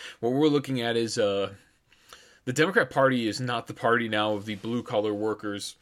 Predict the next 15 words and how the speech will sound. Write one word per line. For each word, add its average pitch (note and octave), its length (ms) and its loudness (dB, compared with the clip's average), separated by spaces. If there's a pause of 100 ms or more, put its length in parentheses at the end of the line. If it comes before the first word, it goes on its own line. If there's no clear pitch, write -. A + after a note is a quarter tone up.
(340)
It A#2+ 120 -4
is A2+ 140 -4
the A#2 60 -8
party B2 340 2
of G#2+ 80 -6
the G#2 100 -4
rich, A2+ 360 0
the A2 100 -6
rich A2 260 -4
libs, A2 520 -2 (960)
and, A2 300 2
uh, G#2+ 180 8
criminals A#2 480 -2
of G#2+ 60 -6
Antifa G#2 560 -4